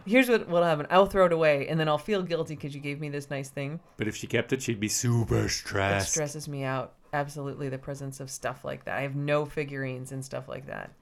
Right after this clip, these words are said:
Speaker 2: By the way, that's not me panting. That's Jasmine.
Speaker 1: Yeah,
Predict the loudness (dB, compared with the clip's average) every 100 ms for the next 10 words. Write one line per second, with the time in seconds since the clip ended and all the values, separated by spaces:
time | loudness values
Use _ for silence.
0 | -6 0 2 2 0 0 -4 -4 -4 -4
1 | -2 -2 -2 -4 -6 -16 _ _ -4 -4
2 | -2 -4 -6 -12 -16 _ -10 -8